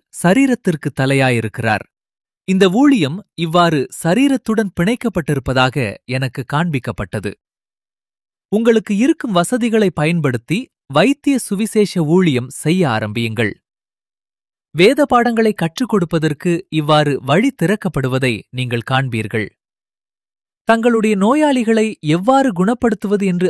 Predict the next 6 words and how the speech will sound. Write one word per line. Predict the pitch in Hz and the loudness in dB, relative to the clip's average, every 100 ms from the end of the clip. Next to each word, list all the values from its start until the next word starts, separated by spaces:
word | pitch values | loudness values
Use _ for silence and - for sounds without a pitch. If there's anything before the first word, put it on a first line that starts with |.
| - | 0
அறிய | 135 202 240 | 0 2 2
வேண்டியிருப்பவர்களுடன் | 190 160 143 127 139 127 123 117 123 151 98 _ _ _ _ | 0 0 0 -2 -4 -4 -2 -2 0 -2 -4 _ _ _ _
பரமபிதா | 156 214 277 240 160 151 156 156 - | 0 2 0 0 0 2 2 2 -4
உங்களுக்கு | 131 143 135 143 | -4 -2 -2 -4
தொடர்பு | - 151 170 214 139 | -4 -2 0 0 0
ஏற்படுத்துவார். | 117 - 117 110 117 113 | -2 -4 -8 -6 -2 -2